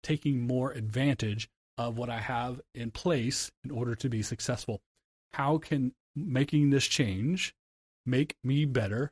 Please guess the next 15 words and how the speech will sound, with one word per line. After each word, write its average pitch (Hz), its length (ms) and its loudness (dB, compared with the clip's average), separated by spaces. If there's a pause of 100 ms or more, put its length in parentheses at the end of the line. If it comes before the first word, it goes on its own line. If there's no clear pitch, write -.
make 113 240 -2
my 107 140 -4
organization 123 720 2
better, 104 420 -4
make 120 180 -2
my 120 140 2
business 123 460 4
better, 101 380 -6 (280)
make 131 340 0
the 131 200 -6
opportunity 131 580 2
more 127 240 -2
likely 123 400 -2
to 117 100 -6
happen, 117 480 -4